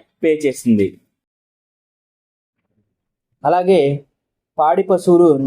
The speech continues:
నాలుగు పశువులను అయితే మనం రైతు మెయింటైన్ చేసే లెక్క అయితే లక్షా ఎనభై ఐదు వేల రూపాయలు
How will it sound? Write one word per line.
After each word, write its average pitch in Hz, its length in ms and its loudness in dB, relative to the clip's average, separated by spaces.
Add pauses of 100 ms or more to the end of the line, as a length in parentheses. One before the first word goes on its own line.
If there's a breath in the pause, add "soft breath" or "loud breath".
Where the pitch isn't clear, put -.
(100)
నాలుగు 156 300 2
పశువులను 160 400 0
అయితే 160 200 2
మనం 147 220 -2
రైతు 131 280 2
మెయింటైన్ 143 380 0
చేసే 143 200 2
లెక్క 135 200 0
అయితే 131 320 2
లక్షా 127 500 0
ఎనభై 147 360 2
ఐదు 135 200 4
వేల 143 240 4
రూపాయలు 147 680 2